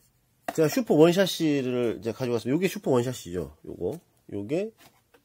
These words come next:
요 제품입니다. 슈퍼 원이랑 슈퍼 투랑 그래. <laughs> 뭐가 다르냐? <laughs> 그래, 스위치 다르지, 스위치. 그래. 그래. 그래, 그 스위치, 딴 거 다 똑같아. 뭐, 딴 데 틀린 부분이,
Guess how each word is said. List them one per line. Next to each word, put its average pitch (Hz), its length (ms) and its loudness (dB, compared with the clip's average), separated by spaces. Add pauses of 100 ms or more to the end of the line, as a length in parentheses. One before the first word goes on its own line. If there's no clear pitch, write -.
(100)
요 113 80 -2
제품입니다. 92 640 -6 (1400)
슈퍼 - 380 -4
원이랑 127 380 4
슈퍼 - 260 -10
투랑 143 260 0
그래. 95 220 -2 (460)
<laughs> - 380 -20
뭐가 127 380 2
다르냐? 95 380 -4 (180)
<laughs> - 1000 -14
그래, 92 180 -8
스위치 214 380 -6
다르지, 87 260 -8
스위치. 85 480 -12 (160)
그래. 73 100 -20 (560)
그래. 92 300 -6 (1040)
그래, 185 200 6
그 170 120 4
스위치, 214 720 2 (120)
딴 269 200 8
거 247 80 10
다 160 120 4
똑같아. 143 360 -2 (480)
뭐, 135 160 0
딴 226 160 4
데 208 120 -2
틀린 294 280 6
부분이, 226 440 4